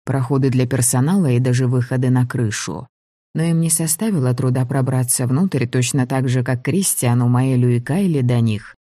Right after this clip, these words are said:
По старой городской канализации, выход которой имели все старые исторические здания в городе, как и это. Они оба были в масках, крались по коридорам, сжимая в руках оружие, снятое с предохранителей.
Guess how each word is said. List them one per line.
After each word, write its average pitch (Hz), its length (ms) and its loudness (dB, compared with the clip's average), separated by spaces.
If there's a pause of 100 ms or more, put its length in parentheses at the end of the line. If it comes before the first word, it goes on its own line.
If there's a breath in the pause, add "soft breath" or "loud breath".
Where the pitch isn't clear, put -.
По 151 120 -2
старой 151 360 0
городской 147 440 0
канализации, 151 840 0
выход 123 400 -2
которой 127 400 0
имели 127 260 2
все 127 220 -2
старые 127 380 0
исторические 127 760 0
здания 127 420 2
в 120 80 0
городе, 127 540 -2 (220)
как 202 260 -6
и 190 100 2
это. 107 500 -2 (400)
Они 135 220 2
оба 135 240 2
были 127 240 2
в 120 60 0
масках, 127 560 -2
крались 127 400 0
по 131 120 -2
коридорам, 131 680 0
сжимая 131 480 0
в 127 80 -2
руках 127 360 -2
оружие, 139 420 0
снятое 123 440 0
с 120 120 0
предохранителей. 123 1160 -2